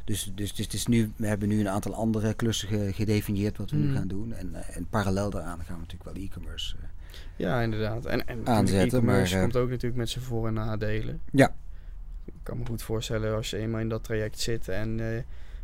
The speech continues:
Speaker 2: je bent een half jaar verder dat je denkt, "Oh ja, en dat moet nog anders en dit moet nog anders."
Speaker 1: Maar dat blijft een continu
Speaker 2: Ja, daarom. En dat zul je
Speaker 1: ontwikkeling.
Speaker 2: altijd hebben natuurlijk.
Speaker 1: Dus even snel internet aanzetten, zo snel gaat dat niet, hè?
Speaker 2: Nee, nee, nee, nee, zeker niet.
Speaker 1: Dus, en wij, wij, wij liepen daar duidelijk in achter.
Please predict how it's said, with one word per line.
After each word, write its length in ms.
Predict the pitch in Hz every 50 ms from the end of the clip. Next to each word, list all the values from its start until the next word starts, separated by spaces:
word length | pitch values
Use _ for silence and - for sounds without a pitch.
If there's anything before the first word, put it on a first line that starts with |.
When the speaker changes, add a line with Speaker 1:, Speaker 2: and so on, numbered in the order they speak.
| - - -
Speaker 2:
je 80 | -
bent 160 | - 117 117
een 60 | 113 113
half 200 | 117 117 120 -
jaar 140 | 127 113
verder 260 | - 123 120 120 117 110
dat 140 | 117 113
je 60 | 110 110
denkt, 260 | 113 113 113 110 -
"Oh 160 | 131 120 123
ja, 240 | 117 107 101 104 104
en 280 | 104 107 120 127 123
dat 180 | 123 123 131 131
moet 120 | 139 139 135
nog 220 | 135 131 127 -
anders 400 | 127 131 131 131 131 139 135 -
en 80 | 113 117
dit 120 | 123 131
moet 140 | 135 139 135
nog 120 | 135 131
anders." 460 | 127 127 131 135 135 135 160 - - - - - -
Speaker 1:
Maar 80 | - -
dat 100 | - -
blijft 220 | - - - -
een 60 | 101
continu 300 | - - 110 - 113 110
Speaker 2:
Ja, 120 | 110 120 120
daarom. 300 | 117 110 117 120 117 113
En 80 | -
dat 80 | - -
zul 140 | 113 113 127
je 60 | 95 -
Speaker 1:
ontwikkeling. 80 | -
Speaker 2:
altijd 180 | - 113 113 113
hebben 280 | 113 113 117 120 127 120
natuurlijk. 400 | 110 - - - - - - - - - - - - - - - -
Speaker 1:
Dus 160 | - 110 - -
even 280 | 147 151 143 110 113
snel 240 | 107 - 139 131 117
internet 400 | 117 135 143 131 131 123 117 110
aanzetten, 540 | 110 117 135 143 147 131 147 139 - 139 131
zo 120 | - 139
snel 240 | 127 - - 151 131
gaat 200 | 104 127 147 147
dat 140 | - 90 85
niet, 160 | 85 78 - 131
hè? 60 | 135 135
Speaker 2:
Nee, 100 | 131 - -
nee, 220 | - - 120 - -
nee, 200 | - - 110 -
nee, 140 | 113 110 117 - -
zeker 400 | - - - 120 131 - - 127
niet. 220 | 120 117 - - -
Speaker 1:
Dus, 160 | - - -
en 220 | - - 104 101 95
wij, 260 | 107 104 110 117 110
wij, 200 | 117 113 113 107
wij 220 | 117 117 117 120
liepen 260 | 117 120 127 123 - 110
daar 260 | 113 107 107 104 101
duidelijk 360 | 95 104 107 110 104 95 -
in 100 | 87 -
achter. 400 | - - - - - - - -